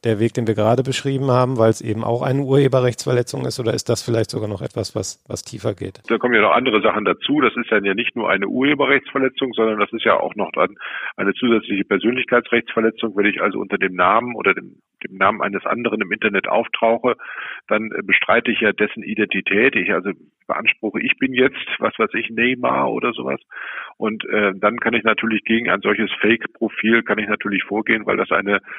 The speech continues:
Speaker 2: Namensrechts-, also eine Identitätsverletzung ist. Und das ist eine Verletzung des Persönlichkeitsrechts und das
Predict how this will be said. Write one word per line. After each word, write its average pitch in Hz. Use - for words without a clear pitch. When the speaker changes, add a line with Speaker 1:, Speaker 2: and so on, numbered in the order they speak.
Speaker 2:
Namensrechts-, 95
also 92
eine 104
Identitätsverletzung 95
ist. -
Und -
das -
ist -
eine 98
Verletzung 101
des -
Persönlichkeitsrechts 113
und 95
das -